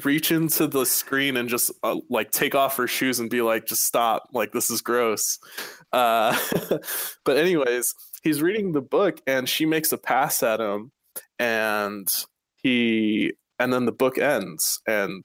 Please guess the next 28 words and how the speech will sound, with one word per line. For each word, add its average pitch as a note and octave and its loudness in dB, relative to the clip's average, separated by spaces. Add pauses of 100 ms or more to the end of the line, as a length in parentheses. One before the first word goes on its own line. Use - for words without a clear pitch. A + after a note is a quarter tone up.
the A2+ -4
book A2 0
reads A2 0 (240)
what A2+ 2
she - -2
was F#2 0
saying, A2 0 (380)
and B2+ 0
those C#3+ 4
are B2+ 0
those A2 2
little A#2+ 2
inactions G#2+ -2
that G2+ 2
we G#2 0
don't G2+ -2
take A2 -2
that G2+ 0 (180)
don't G2+ 0
lead G2 0
down F#2+ 0
to F#2+ -4
certain - -4
paths. - 0
And, - -12 (1160)
and G#2 0
yeah, A#2 4
that A2+ 2